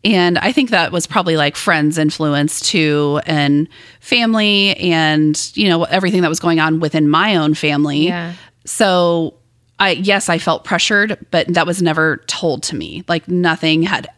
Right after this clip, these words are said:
Speaker 1: ever, ever happened that I felt it from my dad, but I just wanted him to be proud. And I
Speaker 2: Yeah.
Speaker 1: wanted him to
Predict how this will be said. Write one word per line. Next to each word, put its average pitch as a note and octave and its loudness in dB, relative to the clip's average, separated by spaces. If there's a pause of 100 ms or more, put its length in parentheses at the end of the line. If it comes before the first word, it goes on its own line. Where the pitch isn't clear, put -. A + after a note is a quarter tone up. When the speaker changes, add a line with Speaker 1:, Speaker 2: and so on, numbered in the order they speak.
Speaker 1:
ever, G3 0
ever C#3+ 0
happened C3+ -2 (480)
that D#3 0 (120)
I E3 0
felt D#3 -2
it - -4
from C#3 -4
my C#3 -2
dad, D3 0
but E3+ 0
I E3+ 0
just - -6
wanted C#3 -2
him C3+ -6
to - -10
be D2 -12
proud. - -10 (440)
And F3+ 0
I E3 2
Speaker 2:
Yeah. E3+ 2
Speaker 1:
wanted E3 0
him D#3 0
to C#3+ -2